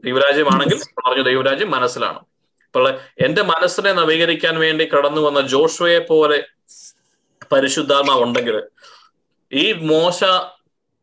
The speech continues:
ഇസ്രായേൽ ജനത്തെ ഈജിപ്തിൽ നിന്ന് കാനാൻ ദേശത്തേക്ക് നയിച്ച വഴികളിൽ ഒരുപാട് രഹസ്യങ്ങൾ കർത്താവ് ഒളിപ്പിച്ചിട്ടുണ്ട്. എന്ത് രഹസ്യങ്ങളാണ്?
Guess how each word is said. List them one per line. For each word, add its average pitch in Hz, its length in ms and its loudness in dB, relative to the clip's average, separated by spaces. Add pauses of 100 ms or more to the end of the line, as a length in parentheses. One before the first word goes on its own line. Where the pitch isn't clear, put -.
(420)
ഇസ്രായേൽ 165 440 2
ജനത്തെ 156 640 0 (760)
ഈജിപ്തിൽ 156 460 -2
നിന്ന് 151 300 -2 (160)
കാനാൻ 147 280 0
ദേശത്തേക്ക് 147 460 0
നയിച്ച 135 300 -2
വഴികളിൽ 139 640 0 (180)
ഒരുപാട് 143 460 2
രഹസ്യങ്ങൾ 135 640 -2
കർത്താവ് 127 300 0
ഒളിപ്പിച്ചിട്ടുണ്ട്. 131 580 -2 (560)
എന്ത് 135 140 0
രഹസ്യങ്ങളാണ്? 151 680 2